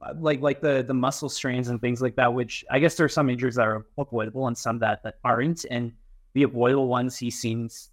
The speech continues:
for good reason, to be wondering what could these players be doing differently, training, nutrition, their approach that, that could result in less man games lost, 'cause it is at a crazy number.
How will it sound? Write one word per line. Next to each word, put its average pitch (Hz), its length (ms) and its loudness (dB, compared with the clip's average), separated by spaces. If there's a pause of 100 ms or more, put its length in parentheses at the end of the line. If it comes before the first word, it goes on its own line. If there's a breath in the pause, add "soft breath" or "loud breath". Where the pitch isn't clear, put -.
for 127 100 -8
good 120 140 -2
reason, 127 440 -4
to - 120 -16
be 123 100 0
wondering 117 540 0
what 120 220 2
could - 140 -4
these 117 200 -6
players 113 320 -2
be 113 100 -4
doing 107 280 -2
differently, 117 580 -2 (140)
training, 120 440 -2
nutrition, 113 800 -2 (420)
their 113 120 0
approach 117 500 2
that, 107 300 0
that 107 220 -2 (180)
could 143 220 2
result 117 460 0
in 110 160 -2
less 107 280 -2
man 107 200 -2
games 101 240 -6
lost, 104 300 -4
'cause 113 120 -4
it 120 120 4
is 123 160 2
at 104 140 4
a 107 40 -4
crazy 107 480 -6
number. 104 360 -6